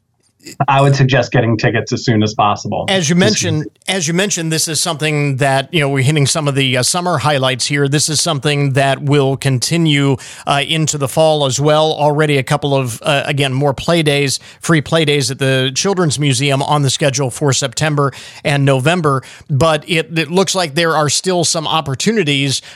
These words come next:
Speaker 2: for more events to be added.
Speaker 1: Yes, we are working. In fact, before our, uh, talk this morning, I was in conversation with somebody. We've got a few that we're already working on that we hope to announce soon.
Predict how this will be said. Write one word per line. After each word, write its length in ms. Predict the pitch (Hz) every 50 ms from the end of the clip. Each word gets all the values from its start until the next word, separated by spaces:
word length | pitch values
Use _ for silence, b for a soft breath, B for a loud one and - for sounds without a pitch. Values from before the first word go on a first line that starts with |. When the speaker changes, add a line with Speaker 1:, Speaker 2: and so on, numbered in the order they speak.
| B B
Speaker 2:
for 580 | - - 160 147 147 143 143 139 139 139 135 -
more 540 | - 139 139 151 156 160 160 156 156 156 -
events 760 | 160 156 139 123 135 147 143 143 143 - - - - - - - -
to 240 | - - 156 151 139
be 200 | 135 143 139 135
added. 560 | - 143 143 143 131 110 95 80 71 - - _ _ _ _ _ _ _ _ _ _ _ _ _ _ _ _ _ _ _ -
Speaker 1:
Yes, 200 | 127 123 - -
we 160 | 135 139 156
are 360 | 170 175 175 - - - - _ _ _ _ _ _ _
working. 640 | 143 123 117 131 147 151 156 - 127 113 117 110 -
In 220 | 135 131 120 107
fact, 260 | - - - - -
before 460 | - 131 110 - - 135 135 135 139 135
our, 340 | 127 120 120 117 117 117 B B B B B B
uh, 200 | 127 123 - -
talk 320 | - 139 139 151 147 -
this 180 | 151 131 - -
morning, 260 | 135 120 117 117 117
I 140 | 113 113 117
was 180 | 110 104 -
in 380 | - 139 123 123 127 127 - - _ -
conversation 680 | - 131 127 127 120 - - 135 131 131 - 147 131
with 120 | 123 117 113
somebody. 480 | - 127 120 120 120 120 120 113 B B B B 139 B B
We've 160 | 143 135 131
got 240 | 156 143 131 127 - 143 - 131
a 80 | 151 135
few 240 | - - 175 196 202
that 120 | 202 -
we're 160 | 151 139 139 143
already 300 | 139 143 139 135 123 117
working 380 | 123 139 143 139 - 139 120
on 160 | 110 107 107
that 100 | 107 -
we 100 | 117 113
hope 220 | 101 - 104 - -
to 100 | - 135
announce 400 | 120 110 117 110 110 107 - -
soon. 480 | - - 143 131 120 110 101 101 101